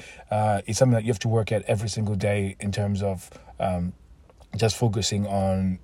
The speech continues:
the small things that, uh, you know, like, i-, if small things as in, uh, what is preventing me from, uh, feeling happy. So thank you very much, guys, uh, for listening, and hopefully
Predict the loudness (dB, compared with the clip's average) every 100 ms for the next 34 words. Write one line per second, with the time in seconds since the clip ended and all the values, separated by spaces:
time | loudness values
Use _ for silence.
0 | -10 -4 -2 0 -2 -4 -4 0 0 -2
1 | -2 -2 -2 -6 -14 -20 -12 -4 -2 -2
2 | -4 -12 -16 -12 0 0 0 -6 -14 -8
3 | 0 0 0 -12 -12 -10 -10 -10 -4 4
4 | 4 6 4 4 2 2 0 -2 -12 -6
5 | 0 2 2 -2 -6 -4 10 12 12 8
6 | 2 2 2 4 4 4 2 2 2 0
7 | 0 2 2 2 0 -4 -14 -20 -10 -4
8 | 0 2 4 6 4 2 -8 -10 -14 2
9 | 6 6 6 0 -8 -20 -20 -20 6 10
10 | 12 12 12 10 4 4 6 6 0 -4
11 | -2 0 0 -2 0 0 0 2 4 4
12 | 0 -4 -2 2 2 2 2 2 2